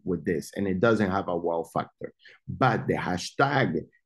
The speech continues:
is extremely important because it's telling me that any product that I find on the investment, uh, stuff, like, it has to do with investment.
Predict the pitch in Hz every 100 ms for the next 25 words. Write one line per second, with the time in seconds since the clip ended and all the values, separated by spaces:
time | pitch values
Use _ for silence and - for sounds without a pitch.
0 | - 104 - - - - 131 127 120 -
1 | 104 92 120 147 139 85 90 90 87 -
2 | - - 143 135 104 82 73 - _ 107
3 | 117 151 147 123 87 65 - - 95 92
4 | 90 - 95 92 - - 92 85 90 98
5 | 90 92 117 127 143 139 143 - _ -
6 | - 82 78 - _ - - - 104 87
7 | - 95 85 - 87 87 120 131 123 113
8 | 107 95 - 92 87 127 - -